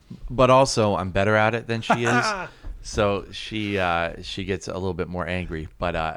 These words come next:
Speaker 2: 'Cause
Speaker 1: Settlers
Speaker 2: she
Speaker 1: of
Speaker 2: probably thought
Speaker 1: Catan
Speaker 2: she was awesome before you started
Speaker 1: Yeah,
Speaker 2: playing.
Speaker 1: yeah. Well,
Speaker 2: <laughs>
Speaker 1: she, she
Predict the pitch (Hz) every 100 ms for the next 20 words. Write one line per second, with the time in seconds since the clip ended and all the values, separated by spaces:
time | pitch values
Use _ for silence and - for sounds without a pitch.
0 | - - - - - 233 233 226 214 214
1 | 202 202 - 185 170 151 147 170 202 190
2 | 180 180 185 185 190 196 185 196 196 123
3 | 117 120 - 101 110 135 - 165 - -
4 | - - 127 143